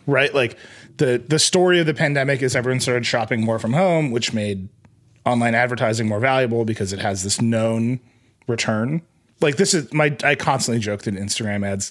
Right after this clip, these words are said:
sucker me every time. But this is the, this is, like, the whole underlying argument of Facebook and small business and cookies and blah, blah, blah, blah, blah, is if you are a tiny inventor and you've invented a marginally better car mount, the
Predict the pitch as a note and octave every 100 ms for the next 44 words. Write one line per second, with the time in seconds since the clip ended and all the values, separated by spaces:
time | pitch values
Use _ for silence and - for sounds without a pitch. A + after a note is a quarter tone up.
0 | - - F#2 - G2+ F#2 F#2+ - G2 F#2+
1 | A#2+ - _ _ _ _ _ - D#3+ F3+
2 | E3+ E3+ D3 C#3 B2 C#3+ C3+ C3 A#2+ C3
3 | D3+ C#3 B2+ C3 B2 A#2 A2+ G#2+ G#2 G#2
4 | A2 G#2 - G#2+ - G#2 G#2+ - G#2 G2+
5 | G2+ G#2 G2 G#2 G2 G#2 G#2 G2 F#2 F#2
6 | F#2 F2+ F2+ F#2 G#2+ A#2+ F#2+ - - -
7 | - - - - - - D3 D#3+ D#3+ D#3+
8 | C#3+ - C3 C3+ B2+ A2+ A#2+ A2+ F#2+ A2+
9 | A#2 A#2 A2+ A2+ A2+ A2 A2+ G#2 A2 _
10 | - G#2 A2+ A#2+ A#2+ A#2 A2+ G#2+ G2+ G2+
11 | - D#3 G#2+ F2 G#2 - - - - -
12 | A2